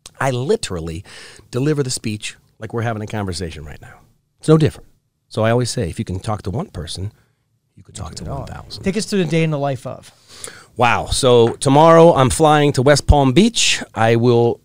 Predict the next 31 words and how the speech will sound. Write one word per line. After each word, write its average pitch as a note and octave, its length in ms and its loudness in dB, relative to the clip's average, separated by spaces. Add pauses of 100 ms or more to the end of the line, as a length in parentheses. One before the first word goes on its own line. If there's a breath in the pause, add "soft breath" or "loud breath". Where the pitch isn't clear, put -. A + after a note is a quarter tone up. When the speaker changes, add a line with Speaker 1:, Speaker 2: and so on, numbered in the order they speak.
(240)
Speaker 1:
be A#2+ 140 -2
in E3+ 200 4
and E3+ 100 6
out. G2+ 280 -4
It's - 180 -10
a A2 40 -2
short C3+ 260 0
trip. - 320 -6
Usually G#3 320 -2
when D3+ 120 0
I'm C3+ 100 0
on C3 120 0
the B2 80 0
road, G#2 420 2 (380 loud breath)
it's - 140 -6
two - 180 -2
or C#3 60 2
three B2 220 -2
days, A2 260 0
depending A#2+ 320 0
on A2 140 0
what A2+ 120 -4
the A2 80 -8
clientele's G#2+ 920 -4 (1080 loud breath)
needs B2 400 0
and G#2 180 -2
wants F2 320 -6
are. - 220 -16 (800 loud breath)
So - 200 2
my C#3+ 180 4
biggest E3+ 600 4